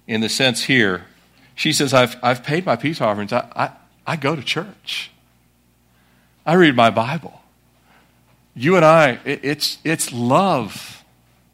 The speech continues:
that we have. "So I came diligently. I've paid my peace offerings. I've made my vow. I went to the temple." This is what it's saying. I, I,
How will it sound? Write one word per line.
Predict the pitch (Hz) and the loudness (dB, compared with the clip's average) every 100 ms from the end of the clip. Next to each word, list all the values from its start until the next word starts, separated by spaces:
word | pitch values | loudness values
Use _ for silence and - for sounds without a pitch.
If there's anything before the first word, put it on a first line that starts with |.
| - | -6
that | 131 | -4
we | 123 117 | 0 2
have. | 117 101 87 | 4 2 0
"So | - | 2
I | 131 | 0
came | - 165 175 | 4 2 2
diligently. | 131 175 156 143 - - 143 | 4 4 4 0 -2 -6 2
I've | 127 - | 2 0
paid | - 175 208 170 | 0 4 4 4
my | 156 | 2
peace | 143 180 185 | 2 -2 0
offerings. | 165 151 139 127 | 2 2 2 0
I've | 120 | 2
made | 135 175 | 2 2
my | 170 139 | 4 4
vow. | 165 160 - - | 6 6 2 -2
I | 139 180 | 4 6
went | 185 180 | 6 4
to | 156 | 0
the | |
temple." | 151 - 202 240 202 123 - _ _ _ _ _ _ _ _ _ _ _ | -4 4 4 6 4 4 -10 _ _ _ _ _ _ _ _ _ _ _
This | - | -14
is | 127 | -4
what | 135 139 | 0 0
it's | - | -2
saying. | 151 247 | -4 -2
I, | 127 117 | -2 0
I, | 123 | -2